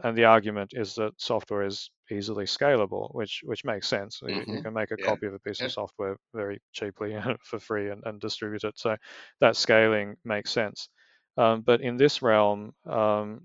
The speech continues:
Speaker 1: the reality is that for every instance of a piece of software being used, uh, there has to be a piece of hardware that, that flies the mission, that gets the data. Uh, so if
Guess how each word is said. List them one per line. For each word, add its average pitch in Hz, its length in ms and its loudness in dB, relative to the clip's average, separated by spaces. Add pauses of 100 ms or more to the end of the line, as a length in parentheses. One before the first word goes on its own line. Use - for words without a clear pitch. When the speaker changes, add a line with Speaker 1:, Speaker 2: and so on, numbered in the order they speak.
Speaker 1:
the 123 100 0
reality 113 420 6
is 104 100 -4
that 104 120 -4
for 120 160 -2
every 113 280 0
instance 107 360 -8
of 104 80 -6
a 98 60 -10
piece 120 220 -6
of 101 100 -8
software 107 400 -4
being 104 240 -6
used, 107 560 -6 (500)
uh, 107 240 4 (100)
there 107 100 -4
has 110 220 0
to 113 80 -6
be 104 80 0
a 104 60 -2
piece 104 220 -4
of 104 100 -6
hardware 101 400 0
that, 98 240 -6
that 110 140 -8
flies 101 320 -2
the 107 60 -10
mission, 101 360 -8
that 107 120 -12
gets - 180 -8
the - 80 -14
data. - 380 -6 (680)
Uh, 107 240 2
so 104 380 0
if - 340 -4